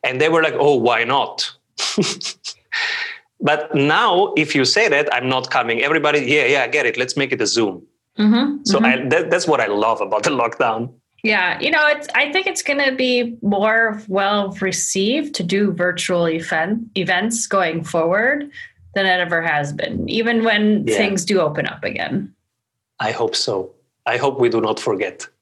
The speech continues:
Speaker 2: I don't think you and I are the only ones that appreciate that there is the opportunity to not meet in person. Now,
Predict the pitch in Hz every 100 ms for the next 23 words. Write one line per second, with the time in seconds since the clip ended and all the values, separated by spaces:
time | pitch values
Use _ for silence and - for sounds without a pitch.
0 | _ _ _ - - _ 214 254 262 277
1 | 277 240 233 220 214 196 185 180 185 175
2 | 175 170 170 156 151 175 175 160 151 147
3 | - - _ _ - 156 - 170 180 165
4 | 160 156 165 175 170 160 151 160 156 165
5 | 165 - - 170 160 147 165 151 185 285
6 | 254